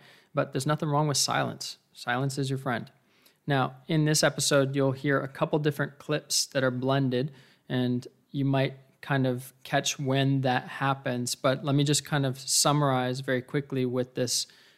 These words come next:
with this short statement about it. So we all experience trauma in our lives, and that trauma shapes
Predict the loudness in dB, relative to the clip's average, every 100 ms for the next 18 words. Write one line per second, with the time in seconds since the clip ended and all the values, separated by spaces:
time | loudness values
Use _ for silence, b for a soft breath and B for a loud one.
0 | b b -6 -4 -4 -4 0 0 0 0
1 | 0 0 -2 0 0 -2 -2 0 2 2
2 | 0 B B B -2 -2 0 2 2 2
3 | 0 -2 -2 0 2 2 0 -4 -8 -4
4 | 0 2 2 0 -2 -6 -6 -2 -2 -2
5 | 0 0 0 -4 -6 -8 -6 -6 -6 -4
6 | 0 2 0 0 0 0 0 -2